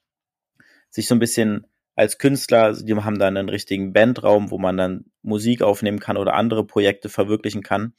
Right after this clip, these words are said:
Es ist so ein freier, kreativer Raum, den sie da schaffen wollten oder wollen,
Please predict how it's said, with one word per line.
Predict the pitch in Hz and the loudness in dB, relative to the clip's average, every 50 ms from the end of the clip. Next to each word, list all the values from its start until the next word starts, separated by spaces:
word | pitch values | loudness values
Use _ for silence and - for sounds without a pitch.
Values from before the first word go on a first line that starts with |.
| _ _ _ _ _ _ _ _ _ - | _ _ _ _ _ _ _ _ _ -10
Es | 113 110 | -8 -4
ist | 135 - | -2 0
so | - 127 | 2 2
ein | 120 | 2
freier, | 117 - - 110 117 120 117 | 2 2 4 6 6 6 4
kreativer | 117 - - 117 113 107 107 - - 110 107 101 | 2 0 -2 2 2 2 2 2 2 2 4 4
Raum, | 92 104 117 120 123 | 4 4 4 4 2
den | 104 101 98 | 0 -2 -2
sie | 98 104 | -2 -2
da | 92 92 87 | -2 -2 -2
schaffen | - - 98 98 - 107 95 98 | -2 -4 -6 -6 -6 -6 -4 0
wollten | 95 95 101 107 101 - 127 131 | 0 0 0 0 -2 -6 -6 -6
oder | 131 110 95 95 92 | -4 -2 -4 -2 0
wollen, | 95 95 98 107 120 131 143 147 | 0 2 2 2 2 0 -2 -8